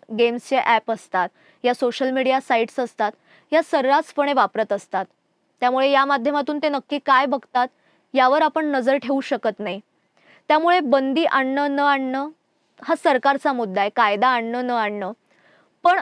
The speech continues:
व्यक्तिगत पातळीवर पालकांनी मुलांकडे लक्ष देणं हे सुद्धा गरजेचं आहे. खरं म्हणजे सोशल मीडियाचा तोटा या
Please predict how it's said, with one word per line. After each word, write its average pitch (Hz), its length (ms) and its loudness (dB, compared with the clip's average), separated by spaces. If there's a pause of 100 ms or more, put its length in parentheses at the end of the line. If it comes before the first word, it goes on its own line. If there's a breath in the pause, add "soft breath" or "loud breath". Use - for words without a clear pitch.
(120)
व्यक्तिगत 302 680 0
पातळीवर 254 580 0 (440)
पालकांनी 311 580 0
मुलांकडे 285 580 0
लक्ष 247 260 -4
देणं 233 280 -2
हे 247 180 -2
सुद्धा 277 260 0
गरजेचं 214 500 -2
आहे. 185 120 -4 (420)
खरं 285 140 2
म्हणजे 302 260 0
सोशल 320 480 2
मीडियाचा 311 560 2 (100)
तोटा 247 400 2 (340)
या 247 220 4